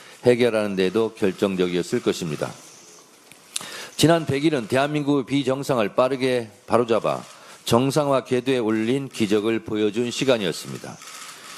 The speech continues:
이재명 정부의 성공이 시대정신이라는 사명을 가지고 국민 주권 시대를 열겠습니다.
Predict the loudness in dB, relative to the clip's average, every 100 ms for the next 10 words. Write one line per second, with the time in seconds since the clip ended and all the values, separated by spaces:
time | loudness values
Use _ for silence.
0 | -18 2 4 4 0 0 0 -2 0 0
1 | 0 -2 -2 -2 -2 -4 -2 0 2 0
2 | -2 0 0 0 -2 -2 0 -2 -2 -2
3 | 0 -2 -2 -12 -20 -20 -4 0 2 2
4 | -2 -4 0 0 0 0 0 2 0 -4
5 | -2 0 2 0 -4 -14 -18